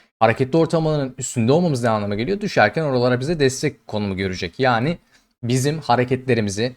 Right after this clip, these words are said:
momentumumuzu şu şekilde destekleyecek arkadaşlar. E, bu sebeple hareketli ortalamaların üstünde olmamız önemli ve bu sebeple M A iki yüz gibi neredeyse bir yıllık, e, bir hareketi kapsayan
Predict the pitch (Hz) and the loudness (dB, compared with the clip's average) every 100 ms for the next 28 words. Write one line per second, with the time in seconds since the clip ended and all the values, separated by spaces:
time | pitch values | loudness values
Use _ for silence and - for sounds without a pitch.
0 | _ - 107 139 160 139 113 131 165 - | _ -4 0 2 0 -2 -6 -6 -8 -6
1 | - 120 127 185 151 127 123 110 113 104 | -4 -4 0 0 2 0 -2 -2 -2 -2
2 | 98 90 92 85 - - - - _ _ | -2 -4 -8 -12 -14 -16 -18 -20 _ _
3 | - - 135 151 160 135 120 110 113 123 | -16 -8 -4 4 6 6 2 0 0 -2
4 | - 113 107 117 107 104 101 110 98 98 | 0 -2 2 0 2 -2 -4 -2 0 0
5 | 98 95 117 104 110 156 127 - - 175 | -4 -6 -4 0 0 -2 -4 -6 -6 -4
6 | - 123 113 - 131 156 - _ _ - | 0 2 0 0 -4 -4 -6 _ _ 0
7 | 120 127 139 123 - 160 120 113 117 123 | 4 4 2 -4 -2 -2 -2 -2 0 2
8 | 165 175 151 - 139 123 156 135 127 135 | 4 2 0 0 -2 0 0 2 0 -2
9 | - _ _ - 104 95 95 123 127 117 | -6 _ _ -4 0 0 0 -2 0 0
10 | 117 123 147 147 123 - 123 107 | 2 0 0 0 0 0 0 0